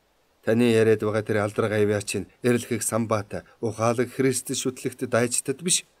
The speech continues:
залуу офицерууд, шин цэргүүдэд хамаатай юм. Хичнээн чи Минго байг хамаагүй хүний амь утгагүй хөнөөх нь нүгэл хэлэнц. Сайн санаад хүн ямагт эрүүл сарвал ухаанаар сонсож байх ёстой гэж би үздэг юм. Тэгэхээр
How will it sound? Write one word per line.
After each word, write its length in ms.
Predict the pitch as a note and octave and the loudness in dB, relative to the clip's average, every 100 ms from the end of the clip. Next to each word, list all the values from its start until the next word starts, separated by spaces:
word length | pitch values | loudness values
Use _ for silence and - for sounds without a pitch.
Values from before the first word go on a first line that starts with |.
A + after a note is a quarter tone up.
| _ _ | _ _
залуу 320 | G2+ G2 G#2 | -2 2 4
офицерууд, 560 | F#2+ - - F#2+ E2 D2+ _ _ | 2 0 -2 -2 -4 -8 _ _
шин 320 | - G3 C#3+ | 0 2 2
цэргүүдэд 480 | - D3 C3+ B2+ - | -2 0 -2 -4 -8
хамаатай 480 | G2+ F2+ - - - | -10 -10 -12 -14 -14
юм. 40 | _ _ _ _ _ _ | _ _ _ _ _ _
Хичнээн 480 | - A#2 A#2+ B2 A#2 | -6 -4 0 0 0
чи 160 | - A2 | -2 0
Минго 400 | A#2 A2+ G#2+ G#2 | 0 0 0 0
байг 240 | G#2 G2+ | 0 -2
хамаагүй 500 | A2 G#2 G2+ G2+ G2 - _ | -4 -4 -4 -4 -6 -8 _
хүний 320 | C3+ B2+ B2+ | 2 2 2
амь 240 | G2+ B2+ A#2+ - | 0 -2 -2 -6
утгагүй 480 | C3+ C3+ C3+ - E3+ | -6 -6 -8 0 0
хөнөөх 400 | - C#3 B2 B2+ | 2 2 2 2
нь 80 | B2 | 0
нүгэл 320 | A2+ C3+ B2 | 0 -2 -4
хэлэнц. 480 | - G#2+ F#2 - - _ _ _ - | -4 -6 -6 -8 -8 _ _ _ -6
Сайн 240 | G2 A2+ | -2 0
санаад 400 | A2 A2+ A2+ - | 0 0 0 -2
хүн 160 | B2 F#2+ | -2 -2
ямагт 320 | G#2 A#2+ - - | -2 -4 -8 -20
эрүүл 320 | - E3+ F3+ - | -2 2 2 0
сарвал 320 | C#3 D3 A2+ | 0 0 -2
ухаанаар 320 | A#2 B2 B2 | -4 0 0
сонсож 480 | G#2+ B2 A#2+ B2 A#2+ | -2 -2 -4 -4 -4
байх 160 | A#2 | -4
ёстой 400 | G#2 F#2 - B2+ | -2 -4 -4 -2
гэж 160 | B2+ A#2 | -4 -4
би 160 | A#2 G2+ | -4 -4
үздэг 480 | F#2 - - F2 | -4 -8 -10 -16
юм. 20 | - _ _ _ _ _ _ _ _ - | -18 _ _ _ _ _ _ _ _ 2
Тэгэхээр 560 | C3 B2 C3+ C3+ D3 | 2 4 4 6 6